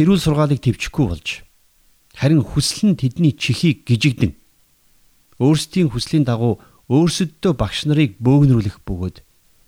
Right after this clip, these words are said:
тэдний чих үннээс эргэж, үлгэр домгуудад хандах болно гэж.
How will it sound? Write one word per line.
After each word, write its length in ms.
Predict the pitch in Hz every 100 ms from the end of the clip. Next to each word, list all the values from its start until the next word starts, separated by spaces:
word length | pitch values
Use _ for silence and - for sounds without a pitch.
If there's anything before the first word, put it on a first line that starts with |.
| _ _
тэдний 320 | 170 165 208
чих 320 | - 185 - 120
үннээс 480 | 143 156 147 -
эргэж, 400 | 104 101 - - - _ _ _ _ -
үлгэр 320 | 147 165 175
домгуудад 640 | - 113 127 139 139 175 - _ _
хандах 480 | - 107 107 - _ _ _ _
болно 400 | 90 - 92 92 80
гэж. 240 | - -